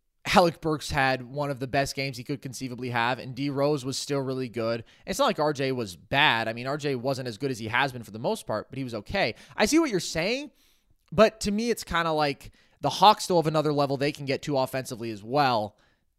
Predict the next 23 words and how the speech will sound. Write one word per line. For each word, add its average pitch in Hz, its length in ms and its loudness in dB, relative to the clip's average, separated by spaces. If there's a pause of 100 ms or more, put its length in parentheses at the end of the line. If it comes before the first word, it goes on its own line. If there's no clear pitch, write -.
(320)
and 139 260 0
I 151 80 4
don't 165 180 0
know 160 140 0
that 143 120 -6
the 131 80 -8
Knicks 143 280 -6
really 151 380 0
do. 131 240 -2
They 135 100 0
might 147 160 0
just 143 140 -8
be 143 100 -6
trading 139 380 -4
one 143 180 -4
guy 131 200 0
playing 131 280 -4
better 131 240 -2
for 127 160 -10
another 123 240 -4
guy 113 140 -2
playing 113 320 -10
worse. 98 480 -8